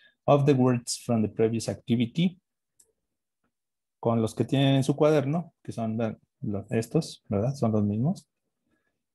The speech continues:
Ayúdenme a completar las ideas que están aquí, de la uno a la doce, rápidamente. Dice, "You don't look well.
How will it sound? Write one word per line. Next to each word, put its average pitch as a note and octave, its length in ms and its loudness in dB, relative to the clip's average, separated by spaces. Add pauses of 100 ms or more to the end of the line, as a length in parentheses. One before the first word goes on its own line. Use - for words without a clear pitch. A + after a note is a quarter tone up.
(160)
Ayúdenme A#2+ 340 6
a A2+ 80 2
completar G#2+ 400 0
las A2+ 220 0
ideas B2+ 580 0
que - 60 -12
están A2 200 -8
aquí, C3 280 -2
de B2 100 0
la G2+ 100 -2
uno G#2 180 -4
a A#2 40 -4
la A#2 120 0
doce, A#2 280 2
rápidamente. A2+ 600 -2
Dice, B2 280 0
"You C3 100 0
don't C#3 240 2
look C3 240 -2
well. A2+ 300 -4